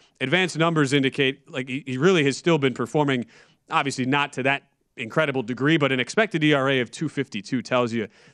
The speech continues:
the stuff he has is for real. And what I love about him, Adam, is he has improved so much with his command this year. Sub one and a half walks per nine.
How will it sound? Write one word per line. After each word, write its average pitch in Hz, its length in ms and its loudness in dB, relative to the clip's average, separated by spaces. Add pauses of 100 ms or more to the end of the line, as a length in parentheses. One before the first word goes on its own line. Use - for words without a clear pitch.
the 131 60 -4
stuff 190 300 0
he 139 120 0
has 127 220 0
is 110 120 -8
for 110 160 -6
real. 135 260 4
And 123 320 0 (240)
what 120 140 -2
I 196 120 2
love 247 120 2
about 139 220 4
him, 175 120 2
Adam, 117 300 0
is 117 100 -2
he 151 220 2
has 117 200 -4 (200)
improved 139 400 0
so 196 200 0
much 175 220 0
with 151 80 2
his 131 140 0
command 120 420 0
this - 180 -10
year. 107 140 -8
Sub 156 380 -2
one 143 160 0
and 139 80 -2
a 127 40 -2
half 131 220 -4
walks 123 320 -2
per 127 140 -6
nine. 98 360 -6